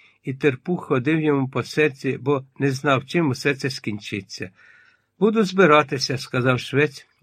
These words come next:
устаючи і струшуючи з фартуха обрізки шкіри.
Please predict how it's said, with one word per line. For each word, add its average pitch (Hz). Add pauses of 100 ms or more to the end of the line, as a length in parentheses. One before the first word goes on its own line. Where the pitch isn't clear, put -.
(120)
устаючи 131
і 127
струшуючи 147
з 131
фартуха 143 (240)
обрізки 131
шкіри. 107